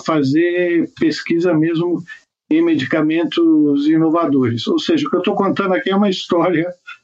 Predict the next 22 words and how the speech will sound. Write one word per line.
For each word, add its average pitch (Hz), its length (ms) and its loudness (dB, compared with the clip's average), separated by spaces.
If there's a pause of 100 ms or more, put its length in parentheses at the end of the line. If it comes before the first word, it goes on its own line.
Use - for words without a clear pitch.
(240)
uma 226 400 0
história 185 760 0
que 165 200 -2
vem 160 500 0 (320)
desde 240 400 0
o 220 140 2
go-, 202 320 0
desde 226 340 0
o 247 80 0
governo 220 400 0
militar, 180 640 0 (240)
né? 262 340 -2
E, 156 680 2
e 170 40 -4
que 175 120 -2
chegou 165 480 0
agora 185 680 0 (120)
com 170 360 0
onze 185 160 0
laboratórios 165 920 0
tentando, 175 920 0 (460)
ah, 147 680 0